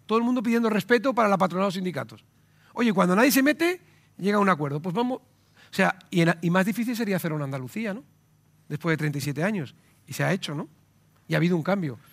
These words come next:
Yo creo que eso es de alguna manera lo que tenemos que intentar aspirar.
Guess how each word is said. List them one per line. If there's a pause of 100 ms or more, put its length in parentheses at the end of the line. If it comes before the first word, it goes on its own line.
(240)
Yo
creo
que
eso
es
de
alguna
manera
lo
que
tenemos
que
intentar
aspirar.